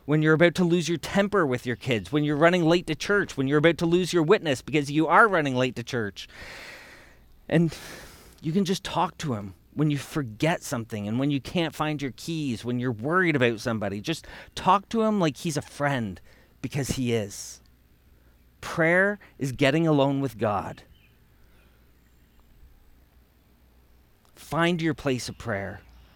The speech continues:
But it's so much more than that. Prayer is about living in God's presence. And I believe that that's what prayer opens us up to,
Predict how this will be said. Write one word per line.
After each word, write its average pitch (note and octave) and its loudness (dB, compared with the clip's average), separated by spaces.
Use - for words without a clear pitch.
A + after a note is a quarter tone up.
But C#3 -2
it's - -4
so D#3+ -2
much D3 0
more B2 0
than G#2 -6
that. F#2+ -8
Prayer E3+ 2
is B2+ -6
about C3+ 2
living C3 0
in A#2+ -2
God's A2 0
presence. G2+ -6
And A#2+ 0
I C3 4
believe D3 0
that C3+ 0
that's D#3 2
what C#3+ -4
prayer B2+ 0
opens A#2+ -4
us G#2 -6
up F#2+ -6
to, F2 -12